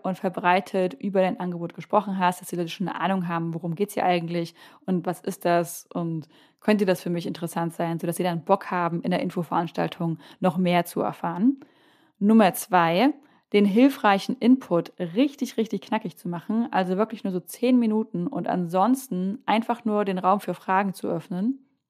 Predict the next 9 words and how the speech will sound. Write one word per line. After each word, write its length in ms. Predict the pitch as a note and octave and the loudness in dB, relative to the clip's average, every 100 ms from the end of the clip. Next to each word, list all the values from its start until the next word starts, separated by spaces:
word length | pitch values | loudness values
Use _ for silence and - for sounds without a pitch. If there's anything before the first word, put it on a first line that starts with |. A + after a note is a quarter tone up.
| _ _ _ _ _ _ | _ _ _ _ _ _
Und 220 | - F#3 | -6 -4
Nummer 260 | G3+ G3 F3 | 0 2 2
drei, 540 | E3 F#3+ G#3 F3 G3 D4+ _ _ _ _ _ _ _ _ _ _ _ _ - | 0 2 4 4 2 0 _ _ _ _ _ _ _ _ _ _ _ _ -2
einen 140 | G3 | 0
Vorgeschmack 1040 | F#3+ - - A#3 C4+ B3+ A3+ - F#3+ F3+ - | -2 -4 4 8 8 6 2 0 0 0 0
auf 140 | F3 | -2
die 120 | F#3+ | -2
Zusammenarbeit 920 | F3 - E3 F3 F#3 - - - - - | -6 -6 -2 0 0 -2 -4 -6 -8 -12
geben. 340 | D#3 F3 | -14 -12